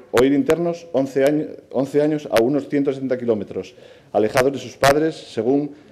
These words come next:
lamentó la portavoz de la ampa. Y le puedo leer, sería largo, el informe sobre los centros en Castilla y León, en Ávila sesenta y nueve, en León, Riaño, Vega de Espineda, El Bierzo, Toral de los Barzos, El Bierzo, setenta y cuatro en total,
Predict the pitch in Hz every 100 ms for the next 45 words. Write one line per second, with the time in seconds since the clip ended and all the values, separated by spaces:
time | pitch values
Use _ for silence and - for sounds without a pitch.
0 | - 113 117 117 127 143 131 123 107 110
1 | 123 127 110 101 90 87 87 - - 117
2 | 110 135 139 151 143 170 170 - - -
3 | - - - - - 110 120 135 151 139
4 | 170 - - - - - - - - -
5 | 117 120 110 139 143 143 139 117 104 104
6 | 131 131 127 120 - - - - 113 110
7 | - 123 113 139 156 113 131 139 127 113
8 | - 110 107 110 147 156 160 175 - -
9 | - - 110 117 139 147 117 101 - -
10 | - 110 127 147 135 113 131 127 127 117
11 | - 123 139 107 104 135 147 - 113 113
12 | 123 131 127 135 139 - 110 110 123 139
13 | - - 117 113 104 101 135 135 120 113
14 | 139 147